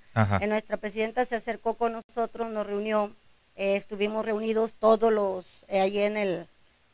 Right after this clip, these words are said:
Speaker 2: en un hotel muy conocido de aquí de la ciudad de Tampico,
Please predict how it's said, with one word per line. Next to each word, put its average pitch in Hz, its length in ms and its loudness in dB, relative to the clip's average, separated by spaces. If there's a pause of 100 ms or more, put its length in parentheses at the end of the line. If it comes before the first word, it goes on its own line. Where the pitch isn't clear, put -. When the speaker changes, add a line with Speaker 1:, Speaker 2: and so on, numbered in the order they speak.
(100)
Speaker 2:
en 196 140 -2
un 220 120 0
hotel 233 260 0
muy 233 100 -4
conocido 214 540 -6
de 208 60 -2
aquí 202 160 -8
de 208 100 -6
la 196 100 -6
ciudad 196 200 -6
de 202 100 0
Tampico, 226 600 -6